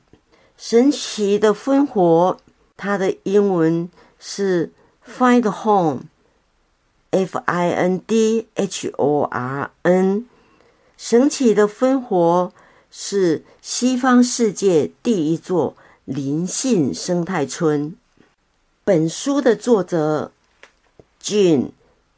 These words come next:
因缘际会接触到碎片游戏的游戏卡玩法，这个体验让他兴奋得睡不着觉，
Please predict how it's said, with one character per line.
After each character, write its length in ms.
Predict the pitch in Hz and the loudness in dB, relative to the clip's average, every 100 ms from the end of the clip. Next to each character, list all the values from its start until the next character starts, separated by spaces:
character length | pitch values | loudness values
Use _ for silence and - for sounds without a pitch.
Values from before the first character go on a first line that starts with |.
| _ | _
因 260 | 240 254 | 4 6
缘 240 | 247 170 156 | 4 4 0
际 300 | - 185 170 | -2 -4 -4
会 400 | 175 165 135 87 | 0 0 0 -4
接 240 | - 180 | -2 0
触 260 | 175 - 170 | 0 -2 -4
到 360 | 156 151 123 - - | -2 -2 -2 -6 -20
碎 320 | - - 262 196 | -20 -2 0 2
片 300 | 202 180 127 | 2 2 2
游 200 | 117 143 | 0 -4
戏 320 | - 240 202 | -6 -6 -4
的 360 | - 139 85 - _ _ - | -2 -2 -2 -10 _ _ -4
游 260 | 147 143 | 0 0
戏 320 | 185 - 240 | -4 -4 -4
卡 340 | 170 160 147 62 | -4 -6 -8 -6
玩 300 | 92 123 151 | -4 -4 -4
法， 400 | - 113 110 123 _ _ _ _ _ | -6 -8 -8 -14 _ _ _ _ _
这 120 | - 247 | -4 -2
个 120 | 196 | -2
体 420 | - - 123 101 | -4 -10 -10 -6
验 300 | 196 160 - - | -2 -2 -4 -6
让 260 | 208 165 | -4 -2
他 320 | 151 170 165 170 - _ | -2 -4 -4 -8 -16 _
兴 380 | - - 285 277 | -8 0 0 2
奋 220 | 285 208 | 0 0
得 120 | 175 | -2
睡 280 | 160 - 190 | -2 -2 -2
不 140 | 170 | -4
着 220 | 170 131 | -6 -8
觉， 380 | 123 175 151 107 | -6 -6 -8 -8